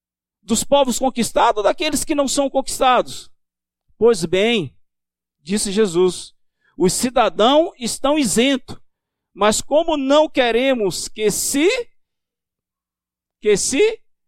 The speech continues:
que se escandalizem, vá até o mar,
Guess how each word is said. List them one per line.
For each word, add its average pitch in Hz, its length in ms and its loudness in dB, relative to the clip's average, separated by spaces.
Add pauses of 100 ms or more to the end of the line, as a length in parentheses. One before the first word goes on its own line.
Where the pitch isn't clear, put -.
(1500)
que 180 140 -4
se - 160 -6
escandalizem, 220 1120 0 (2250)
vá 262 380 0
até 269 280 2
o 240 100 4
mar, 214 600 0